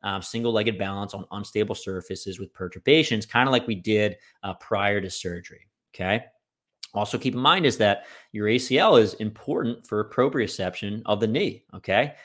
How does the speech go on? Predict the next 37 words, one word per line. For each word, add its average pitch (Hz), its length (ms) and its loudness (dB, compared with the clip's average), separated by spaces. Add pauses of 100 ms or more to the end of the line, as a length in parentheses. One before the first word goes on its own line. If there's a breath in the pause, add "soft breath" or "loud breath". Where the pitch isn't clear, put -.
(140 loud breath)
And 98 100 -12
you 123 160 -2
lost 156 420 2
your 127 120 0
A 95 100 -2
C 87 220 -10
L, 80 140 -16
and 85 100 -18
now 95 140 -12
you 117 140 -2
have 131 140 2
a 151 40 0
new 190 200 4
A 151 140 8
C 104 220 -2
L, 90 140 -6
so - 140 -12
you 101 60 -2
have 104 160 -2
to 104 60 -12
restore 110 360 -2
that 110 220 0
proprioception 104 800 0
again. 92 280 -12
So - 140 -12
the 98 60 -6
balance 113 540 -6
is 98 120 -10
actually 95 300 -12
quite 135 340 0
important, - 420 -14 (140)
okay? 107 260 -4 (360 loud breath)
And 107 80 -12
quite 131 200 0
important 117 540 -2
from 98 400 -6
a 95 160 -8